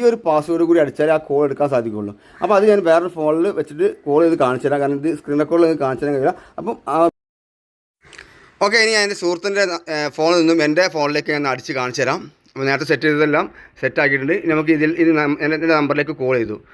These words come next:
കോൾ ചെയ്യുന്ന സമയത്ത്, ഇതിലേക്ക് കോൾ ചെയ്യുന്ന സമയത്ത് മറ്റൊരാൾക്ക് ഒരിക്കലും എടുക്കാൻ സാധിക്കുകയില്ല. അതാണ് ഇതിൻ്റെ പ്രത്യേകത. നമ്മൾ സാധാരണ ഒരു കോൾ എന്നൊക്കെ എടുക്കുന്ന രീതി എടുക്കാൻ കഴിയില്ല.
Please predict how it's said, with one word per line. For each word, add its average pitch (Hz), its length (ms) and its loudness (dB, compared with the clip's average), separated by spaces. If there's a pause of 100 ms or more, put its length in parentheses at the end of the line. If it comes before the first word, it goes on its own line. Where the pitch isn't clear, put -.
(340)
കോൾ 247 120 6 (140)
ചെയ്യുന്ന 226 220 2
സമയത്ത്, 165 300 -2 (560)
ഇതിലേക്ക് 202 340 -2
കോൾ 190 80 4
ചെയ്യുന്ന 196 200 4
സമയത്ത് 170 280 2
മറ്റൊരാൾക്ക് 190 400 2
ഒരിക്കലും 180 340 -2
എടുക്കാൻ 160 200 -2 (120)
സാധിക്കുകയില്ല. 120 440 -6 (340)
അതാണ് 185 200 2
ഇതിൻ്റെ 170 220 2
പ്രത്യേകത. 123 400 -2 (340)
നമ്മൾ 156 180 -2
സാധാരണ 180 320 4
ഒരു 202 120 -6
കോൾ 190 160 2
എന്നൊക്കെ 190 200 2
എടുക്കുന്ന 180 300 -2
രീതി 175 160 4
എടുക്കാൻ 160 240 -2
കഴിയില്ല. 117 180 -2